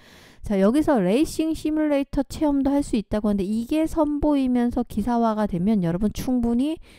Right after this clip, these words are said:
크게 반등할 수 있는 모멘텀이 될 겁니다.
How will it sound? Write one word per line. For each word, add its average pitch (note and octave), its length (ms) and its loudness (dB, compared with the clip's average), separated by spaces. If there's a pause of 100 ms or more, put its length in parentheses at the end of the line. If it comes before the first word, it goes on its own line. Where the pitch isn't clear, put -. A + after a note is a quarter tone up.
(140)
크게 - 300 -2
반등할 A3+ 640 2
수 - 180 -8
있는 B3 240 2
모멘텀이 G#3 520 0
될 E3 120 -4
겁니다. E3+ 440 -6